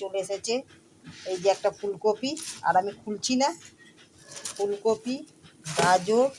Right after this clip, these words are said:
বিম, আর এদিকে আছে শসা, এই যে শসা, আর এই কালো প্লাস্টিকে আছে ডিম,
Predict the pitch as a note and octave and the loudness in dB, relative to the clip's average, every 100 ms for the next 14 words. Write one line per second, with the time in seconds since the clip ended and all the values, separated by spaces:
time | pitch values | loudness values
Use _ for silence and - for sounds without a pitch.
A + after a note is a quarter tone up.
0 | - E3 G3+ B3 D#4 F4 - - - - | -10 -6 0 0 0 -4 -12 -20 -18 -18
1 | - _ - - _ D#3+ E3+ F3+ F#3+ F3 | -18 _ -20 -20 _ -4 -2 -2 -4 2
2 | G3 F#3+ F#3+ - F#3 F#3+ - C4 D#4 E4+ | 2 2 -2 -4 -4 -2 4 4 4 0
3 | - - - - - - _ - - - | -16 -20 -20 -20 -20 -20 _ -20 -20 -16
4 | D#3+ D#3 D#3+ - F3+ F#3 C4 C#4 E4+ - | -12 -12 -10 -10 -10 -2 4 4 2 -12
5 | _ _ - - E3 E3+ F#3 F#3 G3 G3 | _ _ -18 -6 -4 -2 2 4 2 6
6 | G3 F#3+ G#3+ A3+ G#3 G3+ E4 F#4 F3 G#3+ | 6 6 0 4 6 4 -2 -2 -2 -2
7 | F#3+ | -2